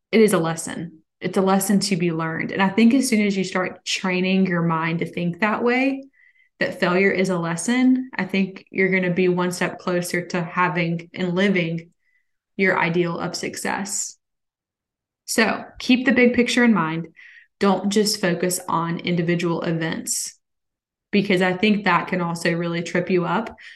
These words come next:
when all you think about is everything that went wrong that day, or you just get fixated, like I do at times,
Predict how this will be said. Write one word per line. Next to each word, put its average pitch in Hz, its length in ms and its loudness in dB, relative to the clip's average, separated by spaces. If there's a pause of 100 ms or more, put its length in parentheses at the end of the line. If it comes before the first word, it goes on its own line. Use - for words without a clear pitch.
(260)
when 196 140 0
all 190 200 2
you 190 160 4
think 180 240 -2
about 170 400 0
is 185 240 -2
everything 190 320 0
that 175 120 0
went 175 160 -4
wrong 170 300 0
that - 240 -4
day, - 380 -6 (400)
or 190 220 2
you 185 160 4
just 185 180 2
get - 160 0 (160)
fixated, 175 720 -2
like 180 180 -4
I 175 140 2
do 165 260 0
at - 120 -10
times, 170 560 -2